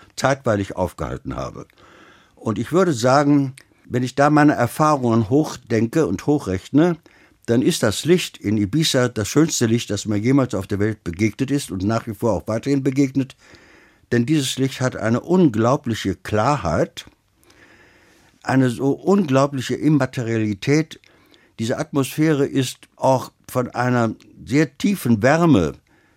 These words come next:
Man möchte fast sagen, dieses Licht hat eine Farbe. Und wenn es eine Farbe haben soll und darf, dann wäre es die Farbe Gold. Es ist also ein sehr warmes, sinnliches Licht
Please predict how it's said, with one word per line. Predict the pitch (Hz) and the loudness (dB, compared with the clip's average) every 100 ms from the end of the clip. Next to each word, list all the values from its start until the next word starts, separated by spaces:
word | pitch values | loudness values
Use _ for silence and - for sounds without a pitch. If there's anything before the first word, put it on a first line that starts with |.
| _ - | _ -4
Man | 123 127 | 0 0
möchte | 170 - | 0 -4
fast | - 147 - | -4 -4 -2
sagen, | 127 131 135 131 - | 2 2 4 2 -2
dieses | 95 135 113 - | -6 -4 -4 -4
Licht | 151 - | -4 -2
hat | 139 - | -6 -2
eine | 117 117 | 0 0
Farbe. | - 156 170 90 69 _ _ _ _ _ | 0 0 2 0 -4 _ _ _ _ _
Und | - 107 | -6 0
wenn | 156 | 2
es | 160 131 | 2 0
eine | 117 | -4
Farbe | 120 127 123 117 | -2 0 0 -2
haben | 117 127 139 | 0 2 2
soll | 127 143 160 | 2 2 2
und | 143 127 | 0 2
darf, | 143 165 - | 2 2 -2
dann | 113 107 | -4 0
wäre | 127 127 | 0 -2
es | - | -4
die | 104 | -8
Farbe | 110 117 104 90 | -4 -2 -2 -2
Gold. | 135 131 85 - _ _ _ _ | 2 2 2 -4 _ _ _ _
Es | 117 123 | -10 -8
ist | 123 | -8
also | - 120 110 | -6 -6 -6
ein | 110 113 95 | -2 -2 -2
sehr | 120 170 170 135 - - | 2 4 4 2 -4 -10
warmes, | 85 117 151 170 135 101 - - | -4 0 4 4 4 2 -4 -12
sinnliches | 80 113 185 156 131 113 - | -4 0 2 0 -2 -4 -2
Licht | 135 165 - - | 0 0 -4 -18